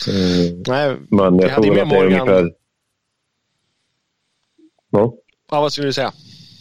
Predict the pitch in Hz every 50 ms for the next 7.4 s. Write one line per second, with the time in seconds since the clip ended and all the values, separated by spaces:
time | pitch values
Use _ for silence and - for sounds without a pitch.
0 | - - - - _ _ _ _ _ _ _ _ _ _ _ _ _ _ _ -
1 | 135 127 127 117 - - 131 127 120 - 120 113 110 107 104 104 104 101 101 101
2 | 95 90 - _ _ _ _ _ _ _ _ - 113 113 117 101 - 104 101 101
3 | 95 107 104 101 - 120 107 104 98 95 92 92 95 95 95 95 98 95 90 -
4 | _ 110 107 101 - - 101 - - _ - - - _ _ - - - 50 50
5 | 50 50 50 - - - - _ - 120 120 117 - _ _ _ _ _ _ _
6 | _ _ _ _ _ - - 113 131 139 131 120 - 107 107 123 139 156 - -
7 | - 117 104 101 104 98 98 98